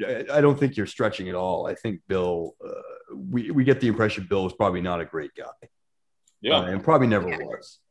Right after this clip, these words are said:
Speaker 2: And, you know, I like that you mentioned, um,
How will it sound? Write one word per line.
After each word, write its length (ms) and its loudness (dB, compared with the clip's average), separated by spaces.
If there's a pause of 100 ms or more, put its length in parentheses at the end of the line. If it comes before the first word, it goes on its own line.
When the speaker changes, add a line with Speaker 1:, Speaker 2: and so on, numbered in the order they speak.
(560)
Speaker 2:
And, 120 -4
you 300 -8
know, 100 2
I 60 6
like 240 4
that 60 -6
you 100 -4
mentioned, 460 -2
um, 580 -4